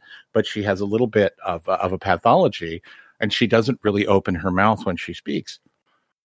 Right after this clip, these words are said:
And so there's a sequence where she's playing against the deaf character, and it's a really this dramatic reveal. And they cut to him, and he's like,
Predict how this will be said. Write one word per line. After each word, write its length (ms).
And 180
so 180
there's 220
a 60
sequence 440
where 140
she's 340
playing 400
against 380
the 80
deaf 260
character, 460
and 180
it's 140
a 220
really 400
this 340
dramatic 520
reveal. 640
And 120
they 120
cut 320
to 100
him, 380
and 260
he's 240
like, 320